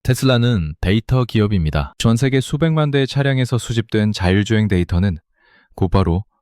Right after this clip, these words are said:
로봇의 두뇌를 학습시키는 데 사용됩니다. 도로 위를 달리는 차가 삼 차원 공간을 인식하는 기술과 로봇이 공장에서 물건을 집어나르는 기술은 뿌리가 같기 때문입니다.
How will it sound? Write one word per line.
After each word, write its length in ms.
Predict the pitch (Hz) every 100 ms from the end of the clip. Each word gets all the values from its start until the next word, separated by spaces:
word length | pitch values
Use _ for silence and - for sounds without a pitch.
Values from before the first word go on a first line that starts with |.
| -
로봇의 440 | 95 95 117 127
두뇌를 380 | - 90 87 90
학습시키는 680 | 107 - - - 113 90 73
데 180 | 87 110
사용됩니다. 680 | - 107 90 73 73 73 - _ _
도로 260 | - 113 127
위를 260 | 127 123 120
달리는 380 | 98 101 101 95
차가 440 | 104 92 78 - _ _ _
삼 240 | - 135
차원 260 | 131 135 123
공간을 500 | 110 101 95 95 104
인식하는 500 | 92 92 - 113 110
기술과 460 | 101 92 101 82 71 -
로봇이 480 | 110 127 - 131 123
공장에서 720 | 92 98 127 127 123 123 120
물건을 460 | 85 95 123 131 131
집어나르는 580 | - 104 110 104 104 104
기술은 440 | 87 - 104 76 - _ _ _
뿌리가 400 | 139 139 127 123
같기 340 | - 85 -
때문입니다. 640 | 98 101 104 98 80 73